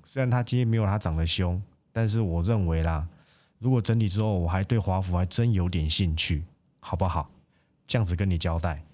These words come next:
那至于我看见什么，绝对不是看见新大陆嘛，我又不是哥伦布发现新大陆，都不是。等到我要写，自然我会交代清楚。但我都只写重点啊，我要从财报，从什么找端倪，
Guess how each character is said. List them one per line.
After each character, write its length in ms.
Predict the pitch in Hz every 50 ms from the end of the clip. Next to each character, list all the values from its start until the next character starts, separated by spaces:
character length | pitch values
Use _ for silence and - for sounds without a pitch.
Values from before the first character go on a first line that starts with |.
| _ _ _ _ _ _ _ _ _
那 160 | - 135 131 127
至 180 | - 139 135
于 80 | 123 117
我 100 | 104 92
看 220 | - - 135 127
见 180 | 110 127 120 101
什 140 | 85 95 87
么， 240 | 85 82 78 82 - - _ _ _ _ _
绝 180 | - 98 95
对 140 | 90 - -
不 160 | 85 90 95
是 160 | 87 90 104 95
看 220 | - 104 98 95
见 200 | 87 101 95 92
新 240 | 87 - 90 90 90
大 160 | 101 92 87
陆 160 | 87 90 82
嘛， 160 | 78 78 64 - - - _ _ _
我 100 | 98 104
又 80 | 120 123
不 100 | 117 120
是 100 | 110 113
哥 180 | - 123 117 117
伦 240 | 107 98 95 95
布 220 | 90 107 104 95 90 - -
发 240 | - - 113 110 107
现 200 | - 113 104 95
新 200 | 85 - 90 95
大 220 | 92 101 90 85
陆， 180 | 87 95 85 82 - - _ _ _ _ _ _ _ _ _
都 140 | _ 101 98
不 80 | 87 95
是。 220 | 82 95 90 82 - - - _
等 120 | - 95
到 100 | 98 120
我 100 | 113 101
要 120 | 98 101 107
写， 300 | 101 - 90 80 73 - - - - _ _ _
自 140 | - 113 104
然 180 | 92 87 85
我 60 | 80
会 80 | 87 90
交 180 | 82 - 87 87
代 160 | - 90 85
清 240 | - - - 87 85
楚。 220 | 82 - 76 - - - - - _ _ _ _
但 140 | - 135 127
我 100 | 113 107
都 100 | 101 127
只 160 | 123 - 120
写 140 | 110 - 101
重 240 | - - 127 113 92
点 200 | 87 87 82 82
啊， 140 | 80 78 80
我 160 | 78 95 113
要 60 | 131 139
从 220 | - 113 107 113
财 220 | 107 - 95 101
报， 180 | 104 123 120 113
从 220 | 98 - 95 107
什 100 | 101 98
么 140 | 90 87 85 - - - _
找 180 | - 98 85
端 240 | 85 - 113 113 110
倪， 200 | 101 90 90 92